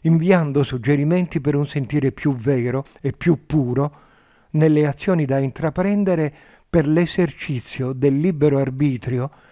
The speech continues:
di cui l'uomo è dotato. Le entità spirituali non fanno violenza e non producono forzature nella mente degli uomini.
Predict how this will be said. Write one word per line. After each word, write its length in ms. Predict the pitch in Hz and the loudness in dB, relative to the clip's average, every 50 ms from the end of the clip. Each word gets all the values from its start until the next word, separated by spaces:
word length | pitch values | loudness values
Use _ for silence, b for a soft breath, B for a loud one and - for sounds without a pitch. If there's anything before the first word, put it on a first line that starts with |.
| b b b b b b b b | b b b b b b b b
di 180 | b 139 135 147 | b -4 -4 -2
cui 220 | - - 160 160 | 0 2 4 4
l'uomo 380 | 151 147 170 190 202 196 185 175 | 6 6 6 4 4 4 2 0
è 100 | 160 151 | 0 0
dotato. 720 | 135 151 156 143 - 135 110 101 98 - - 107 101 - _ _ _ _ _ _ _ _ - - - _ _ _ _ - | 0 -2 -2 0 -2 -4 -4 -4 -8 -10 -12 -14 -14 -16 _ _ _ _ _ _ _ _ -20 -20 -20 _ _ _ _ -4
Le 120 | 143 147 | 0 0
entità 400 | 151 151 147 - 180 165 - 214 | 0 0 0 -2 -2 -2 0 -2
spirituali 1040 | 208 196 - - 175 175 156 156 156 - - 135 127 123 120 120 117 117 120 113 117 123 - - 240 | -2 -2 -4 -2 0 0 0 0 -2 -2 -2 0 0 0 0 0 -2 -2 -4 -4 -6 -8 -12 -12 -4
non 200 | 190 139 147 151 | 0 2 2 2
fanno 380 | 147 - - 208 196 180 165 151 | 2 0 0 2 2 4 2 2
violenza 600 | 131 147 151 147 170 190 202 196 185 - - 165 151 | 2 2 2 2 4 2 2 2 0 -2 -2 -2 0
e 40 | |
non 280 | 151 151 151 160 156 143 | 2 2 2 2 2 0
producono 580 | - - 160 156 147 185 196 - 180 156 147 143 | 0 0 0 2 2 0 -2 0 0 2 2 2
forzature 680 | - - 156 139 - - 151 131 - 180 180 180 180 | 0 -2 -4 -4 -2 -4 -4 -4 -2 -2 0 0 2
nella 260 | 170 156 143 139 139 | 2 2 2 0 0
mente 320 | 135 135 135 135 - 147 139 | 0 0 -2 -2 -2 -2 0
degli 240 | 131 135 131 127 123 | 0 0 -2 -2 -2
uomini. 600 | 123 123 117 110 104 98 104 110 110 107 101 | -2 -2 -2 -2 -2 -4 -4 -4 -6 -8 -10